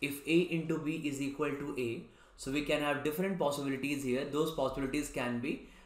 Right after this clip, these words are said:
uh, let's say for example, a can be even or odd, right? So I can say that, let's say a can be a multiple of five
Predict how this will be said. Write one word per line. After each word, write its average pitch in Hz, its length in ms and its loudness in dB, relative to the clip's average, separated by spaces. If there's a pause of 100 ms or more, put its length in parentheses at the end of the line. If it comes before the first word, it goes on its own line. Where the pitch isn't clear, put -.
(160)
uh, 127 540 4 (420)
let's 147 240 2
say 165 80 2
for 156 140 4
example, 139 600 4
a 156 160 4
can 151 240 4
be 151 160 0
even 147 180 2
or 131 200 0
odd, 113 200 0
right? 156 440 2 (260)
So 156 200 2
I 147 100 4
can 170 180 4
say 220 220 4
that, 156 260 4
let's 160 180 4
say 175 360 4
a 160 160 4
can 165 240 4
be 165 60 4
a - 20 2
multiple 160 340 2
of 165 100 0
five 180 220 0